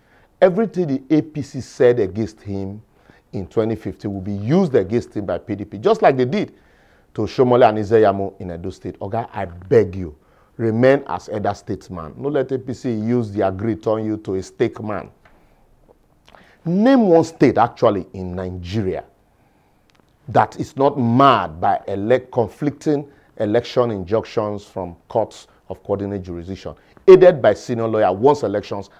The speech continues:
are approaching. It became so bad that even the inec, Independent National Electoral Commission, had to cry out to the Chief Justice of the Federation recently over conflicting judgment served on them in various matters. As I speak,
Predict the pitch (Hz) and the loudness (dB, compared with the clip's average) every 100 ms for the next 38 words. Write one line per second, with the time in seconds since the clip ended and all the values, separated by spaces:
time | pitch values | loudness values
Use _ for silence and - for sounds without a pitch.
0 | _ 80 76 101 90 85 - _ _ _ | _ -12 -10 -10 -12 -14 -18 _ _ _
1 | _ - 185 240 339 339 - 269 139 95 | _ -10 -4 0 2 0 2 2 4 6
2 | 196 135 117 113 - 220 233 247 160 127 | 8 8 4 0 -4 -4 0 -2 -2 -8
3 | _ _ - 180 175 123 92 - _ _ | _ _ 0 2 2 0 -4 -14 _ _
4 | - 185 170 165 208 147 147 127 123 123 | -6 -4 2 2 2 0 0 0 0 0
5 | 123 110 104 107 110 185 165 - 214 214 | -2 -2 -8 -8 -6 -4 -4 -2 2 4
6 | - 170 165 - _ _ _ 120 110 - | 4 2 0 -6 _ _ _ -6 -4 -4
7 | 143 123 123 127 98 90 95 98 - 98 | 2 2 4 0 -4 -4 -6 -4 -6 -6
8 | 120 - 98 98 92 - 127 135 - - | -6 -6 -8 -10 -12 -4 -2 -2 -4 -8
9 | 101 - - 139 - 135 113 107 104 101 | -8 -12 -12 -12 -10 -12 -4 -4 -4 -8
10 | 101 _ _ _ _ - 202 196 151 107 | -10 _ _ _ _ 4 6 6 4 4
11 | 110 113 - 107 82 87 113 107 104 - | 0 0 -6 -14 -12 -4 0 0 -2 -8
12 | 92 85 82 - _ _ _ _ _ _ | -14 -14 -18 -20 _ _ _ _ _ _
13 | _ - 131 151 - - 220 180 - | _ -8 -4 -2 -4 -6 -6 -6 -10